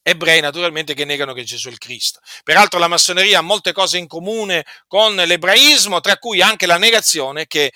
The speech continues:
Gesù è il Messia. Capite? È un connubio, un connubio che va avanti oramai da, da secoli, no? Quello tra massoneria e giudaismo o ebraismo. E allora, poi un'altra cosa, c'è la potente massoneria ebraica,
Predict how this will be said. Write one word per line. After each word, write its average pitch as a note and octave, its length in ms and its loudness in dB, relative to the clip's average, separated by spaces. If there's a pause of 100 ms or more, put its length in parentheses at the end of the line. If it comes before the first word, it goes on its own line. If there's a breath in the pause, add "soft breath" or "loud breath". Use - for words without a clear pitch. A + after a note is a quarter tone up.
(140 soft breath)
Gesù E3+ 640 2
è D3 140 2
il E3 240 2
Messia. - 520 -2 (440)
Capite? F#3+ 600 2
È G3+ 100 2
un G3 140 -2
connubio, F3 640 -8 (240 soft breath)
un C#3+ 80 -20
connubio F3+ 420 -8
che D3+ 100 -4
va D3+ 180 2
avanti D3+ 380 0
oramai D3+ 460 -2
da, B2 240 2
da C#3+ 120 -2
secoli, F3+ 540 0
no? E3+ 200 -6
Quello D3 260 -6
tra D3 160 -2
massoneria D3 720 -2 (240 loud breath)
e D3+ 260 2
giudaismo C3 640 -8
o A#2 100 -10
ebraismo. E2 720 -16 (520 loud breath)
E F#3 100 0
allora, C3+ 540 0 (880)
poi B3+ 260 6
un'altra A#3+ 380 4
cosa, G3 480 2
c'è A3+ 220 2
la A3 120 6
potente G#3 540 2
massoneria F#3 640 2
ebraica, D3 880 0